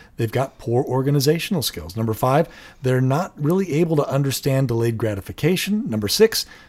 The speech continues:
they have a short attention span. And number seven, they want to contribute. And these, these aren't,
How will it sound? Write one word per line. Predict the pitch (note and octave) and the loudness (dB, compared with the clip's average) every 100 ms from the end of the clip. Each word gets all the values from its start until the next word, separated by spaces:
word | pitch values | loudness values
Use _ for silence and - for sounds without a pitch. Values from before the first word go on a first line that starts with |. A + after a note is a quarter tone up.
| - - | -12 -2
they | D#3 | 0
have | F3 | 0
a | |
short | - C#3 A#2 | 2 2 2
attention | - C#3 - F#3+ | 2 2 4 2
span. | - F3 E3 E3+ | 2 2 2 2
And | C3 | 0
number | F3+ E3+ | 0 0
seven, | - F3 D3+ C#3 - - - - | 2 4 4 2 -4 -20 -14 -2
they | C3 | 0
want | C3 C#3+ F#3 - | 2 0 -2 -4
to | D3 | -4
contribute. | C#3+ C3 - C#3 F2+ - - _ _ _ - _ - _ _ - | -2 -2 0 0 -2 -14 -20 _ _ _ -20 _ -20 _ _ 0
And | C#3+ | 4
these, | G#3 - | 4 2
these | - A3+ | 0 4
aren't, | A#3 F3+ | 6 4